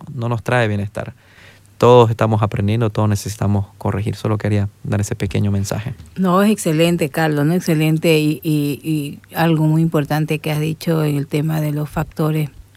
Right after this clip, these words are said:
Speaker 2: también es la droga, ¿no? La droga realmente ahorita tenemos que estar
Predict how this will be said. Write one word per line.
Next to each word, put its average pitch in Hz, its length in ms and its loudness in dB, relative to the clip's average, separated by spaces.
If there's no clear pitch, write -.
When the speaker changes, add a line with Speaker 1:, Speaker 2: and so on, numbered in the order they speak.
Speaker 2:
también 151 460 2
es 160 140 2
la 156 160 0
droga, 139 380 -2
¿no? 180 140 -2
La 139 180 -2
droga 160 440 0
realmente 156 600 0
ahorita 151 540 -2
tenemos 160 440 2
que 156 100 -4
estar 165 360 -2